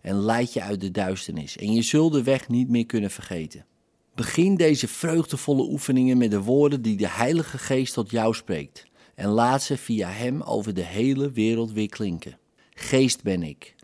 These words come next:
een heilige Zoon van God, vrij van alle beperking, veilig, genezen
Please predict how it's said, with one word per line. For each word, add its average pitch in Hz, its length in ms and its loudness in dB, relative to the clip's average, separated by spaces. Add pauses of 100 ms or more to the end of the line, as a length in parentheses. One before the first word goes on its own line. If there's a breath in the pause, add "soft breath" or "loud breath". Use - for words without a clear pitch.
(180 soft breath)
een 95 140 -8
heilige 147 540 2
Zoon 131 300 2
van 127 160 -4
God, - 440 -8 (240 soft breath)
vrij 135 440 4
van 110 240 -4
alle 151 300 2
beperking, 123 760 -2 (200 soft breath)
veilig, 131 760 0
genezen 117 800 -2